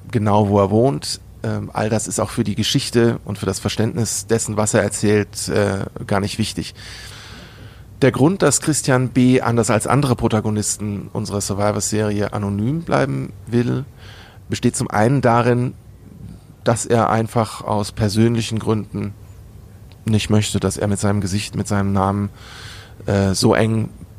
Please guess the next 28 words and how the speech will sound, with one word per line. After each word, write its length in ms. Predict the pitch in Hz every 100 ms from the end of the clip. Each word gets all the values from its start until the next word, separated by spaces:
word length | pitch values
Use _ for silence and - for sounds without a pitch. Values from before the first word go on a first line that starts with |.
| - -
mit 200 | - 107
diesem 160 | 101 107
Anschlag 460 | 87 101 - 101 -
verwoben 420 | 104 101 104 104
ist 140 | 104
und 80 | 98
in 80 | 95
Verbindung 460 | 107 95 98 98
gebracht 440 | 95 80 85 - -
wird. 260 | - - - - - - -
Und 100 | 117
es 120 | 113
hat 100 | 135
auch 80 | 120
noch 140 | 131
einen 200 | 101 117
zweiten 380 | 117 120 - 131
Grund 220 | 110 101
bei 100 | 95
Christian 460 | - 101 - 98 95
B., 240 | 104 127 - - - - -
nämlich, 460 | - 113 131 131 -
dass 180 | 113 135
er 80 |
sich 240 | 120 123 -
zu 160 | -
dem 160 | 117 113
Zeitpunkt, 560 | - 117 139 - 143